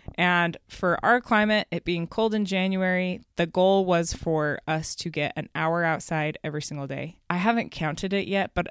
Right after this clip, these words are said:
I think we got, like, fifteen hours in January. So definitely not what the goal was. And the old me definitely would have looked at something like that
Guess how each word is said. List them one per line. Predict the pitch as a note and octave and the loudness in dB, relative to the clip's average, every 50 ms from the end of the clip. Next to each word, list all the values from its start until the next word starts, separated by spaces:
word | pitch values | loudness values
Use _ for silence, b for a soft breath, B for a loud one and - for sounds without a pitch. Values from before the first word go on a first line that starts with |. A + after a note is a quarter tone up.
| - - | -6 -10
I | - E3 | -8 -8
think | - - G#3 A3 - - | -6 -4 -4 -4 -4 -2
we | A3+ A3+ | -2 -2
got, | G#3 F#3 D#3+ D3+ - - | 0 0 0 0 0 -2
like, | - C3+ - - | -6 -6 -8 -10
fifteen | - - D#3 D3 - - - D3+ D3 C#3+ | -8 -6 -6 -6 -6 -8 -10 -8 -6 -6
hours | C#3+ C#3 C#3 C#3+ C#3+ C#3 C#3+ D3 - - - - - _ _ _ _ - | -4 -4 -4 -4 -4 -6 -8 -8 -10 -10 -10 -12 -14 _ _ _ _ -8
in | D#3+ D#3 | -8 -6
January. | C#3 D3 C#3 - - F#2 F#2+ B1+ G#1 G1+ - - _ _ _ _ _ _ _ _ _ _ | -6 -6 -6 -6 -8 -8 -12 -12 -12 -14 -16 -18 _ _ _ _ _ _ _ _ _ _
So | - - - - F#3 F3 E3 D#3+ D#3+ D#3 - - _ - | -10 -6 -2 2 4 4 4 2 0 -4 -8 -14 _ 0
definitely | G#3 G#3 G#3+ - C#4 C4 B3 A3 G#3 G#3+ | 2 2 2 2 2 2 2 2 2 2
not | G3+ F#3+ F3+ E3+ E3+ F3+ G3+ - - - - - - | 2 2 4 4 4 2 2 0 -4 -10 -12 -14 -16
what | - F3+ F3 F#3+ F#3 - - - | -10 -2 0 2 2 2 2 0
the | F3+ E3+ | -2 -2
goal | E3 - E3+ D#3+ D#3 D#3+ D#3 D#3+ F3+ G3+ A3+ - _ - | -2 0 0 0 2 2 2 2 0 0 -2 -6 _ -8
was. | - D#3 - - - - - - - - _ _ _ | -4 -4 -4 -4 -6 -10 -10 -12 -12 -14 _ _ _
And | - G#3+ A3 G#3+ G#3 G#3 F#3+ - | 0 2 4 4 4 2 0 2
the | - A3 | 4 4
old | G#3+ - A#3 C#4+ E4 F4 C#4+ B3+ | 6 6 6 6 6 6 4 2
me | G#3+ A3 G#3 G3+ G#3 G#3 G3+ F#3+ - - | 0 0 0 0 0 -2 -2 -4 -6 -4
definitely | F3+ - G#3 A3+ - - C4+ C4 A3+ D#3+ A3 A3+ | 0 2 2 2 2 0 0 0 2 2 2 2
would | F#3+ G#3 G#3 | 2 2 2
have | G#3 F#3+ E3+ E3 | 2 2 0 0
looked | E3+ F#3 - - | -2 -2 0 -2
at | A#3+ - - | -4 -4 -2
something | - A3 A3+ - C4 B3 B3 | -2 -2 -2 -2 -2 -2 -2
like | A#3+ A#3+ B3 - | -2 -2 -2 -2
that | - A#3 A#3 B3+ C4 B3+ - - | -2 0 0 0 0 -2 -4 -6